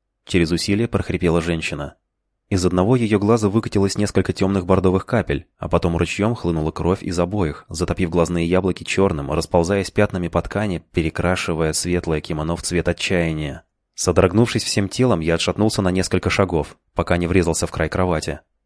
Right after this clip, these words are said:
А старуха стала указывать пальцем в сторону двери и повторять: «Убийца! Убийца! Убийца!»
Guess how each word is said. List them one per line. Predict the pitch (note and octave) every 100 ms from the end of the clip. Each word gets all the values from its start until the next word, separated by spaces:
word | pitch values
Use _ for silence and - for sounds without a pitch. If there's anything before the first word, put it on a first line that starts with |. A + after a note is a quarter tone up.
| -
А | F2+
старуха | - F2+ C3 F2+
стала | - F2
указывать | F2+ G#2 F#2+ F#2
пальцем | - G#2 -
в | E2
сторону | - F2+ F2+
двери | E2+ F2+ F#2
и |
повторять: | G2+ F2+ - F#2+ D#2+ - _ _ _ _ _
«Убийца! | - A#2+ C#3+ D3+ C#3+ - - G#2+ -
Убийца! | D3 E3 D#3+ G3 G3+ E3+ - C#3 A#2+ -
Убийца!» | D#3 G3+ E3 G3+ G#3 F#3+ - - C3